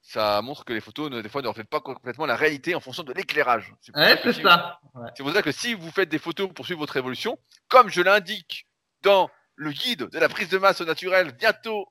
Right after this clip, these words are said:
Speaker 1: en précommande, <laughs> il faut faire ces photos toujours au même endroit, avec la même lumière, au même moment, et cetera. Sinon, euh, on peut en arriver à croire que... Tu vois, j'ai un, j'ai un élève hier, là, euh, que je voulais mettre en avant après sur mon site, Mason,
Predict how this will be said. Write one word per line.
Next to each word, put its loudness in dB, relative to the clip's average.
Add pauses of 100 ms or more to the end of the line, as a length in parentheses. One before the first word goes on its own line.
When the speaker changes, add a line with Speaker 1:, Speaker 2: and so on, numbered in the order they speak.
Speaker 1:
en -4
précommande, 0 (120)
<laughs> -18
il -12
faut -12
faire -4
ces -20
photos -14 (420)
toujours -2
au 4
même 0
endroit, 0
avec -2
la 0
même -2
lumière, -4
au -6
même 2
moment, -4
et -8
cetera. -2 (500)
Sinon, -4
euh, 2 (440)
on -12
peut 0
en 4
arriver 2
à 4
croire -2
que... -6 (240)
Tu -2
vois, 4
j'ai -2
un, 0
j'ai -2
un -6
élève 0
hier, -4
là, -4 (280)
euh, -4
que -12
je -16
voulais -10
mettre -8
en -4
avant 0
après -4
sur -12
mon -14
site, -18 (260)
Mason, 0